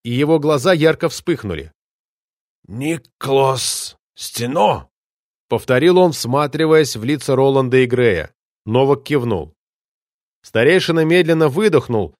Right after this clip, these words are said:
словно сдерживал дыхание на протяжении многих лет, а затем что-то шёпотом сказал подростку.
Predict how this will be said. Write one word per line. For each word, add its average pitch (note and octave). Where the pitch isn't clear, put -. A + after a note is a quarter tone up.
словно D#3
сдерживал D#3+
дыхание D#3
на D3+
протяжении D3+
многих D3
лет, F3+
а G#2+
затем C3
что-то F#3
шёпотом E3+
сказал C#3
подростку. C3+